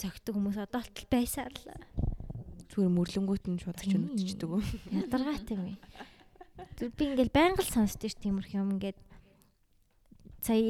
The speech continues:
Speaker 1: X M F-ээр те, манай нэг, э, найз залуугийн найзыг зүгээр зөв зүгээр явж байхад нь хэдэн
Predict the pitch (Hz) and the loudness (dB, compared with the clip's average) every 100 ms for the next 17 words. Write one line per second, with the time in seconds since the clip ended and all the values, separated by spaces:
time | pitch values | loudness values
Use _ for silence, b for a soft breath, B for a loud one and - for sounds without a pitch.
0 | 220 - 247 240 262 240 214 - 233 240 | 2 4 6 8 6 4 2 4 4 6
1 | 208 196 208 202 196 - - - - - | 4 4 4 4 2 -2 -14 -16 -8 -6
2 | - - - - - - - 214 214 196 | -6 -10 -14 -12 -14 -6 2 4 6 6
3 | 202 190 190 202 - 196 - 202 202 - | 4 4 2 2 -2 -6 -6 -6 -6 -8
4 | B B B B - - 226 226 208 196 | B B B B -4 0 2 2 2 0
5 | - - 185 - 202 175 196 202 202 | -4 -6 -6 -6 -6 -4 -4 -4 -2